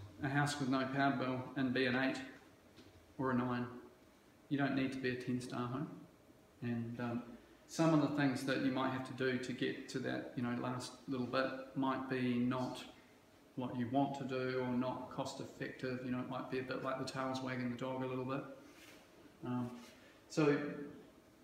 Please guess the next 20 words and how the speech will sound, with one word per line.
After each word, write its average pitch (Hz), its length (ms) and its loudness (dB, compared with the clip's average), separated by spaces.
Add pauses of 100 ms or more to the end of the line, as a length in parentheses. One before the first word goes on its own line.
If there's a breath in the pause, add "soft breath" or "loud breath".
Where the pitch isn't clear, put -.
(140)
and 165 500 4
maybe 180 260 6
different 170 280 4
people 156 180 6
have 147 140 4
different 143 260 2
priorities 139 460 4
too, 127 260 -2
so 123 160 -4
you've 123 300 0
got 139 100 6
to 127 60 2
think 123 180 0
about 120 260 -2
what's 120 240 -4
right 127 260 -2
for 131 80 -8
you. 127 120 0 (260)
You 120 60 -2
know, 123 80 -2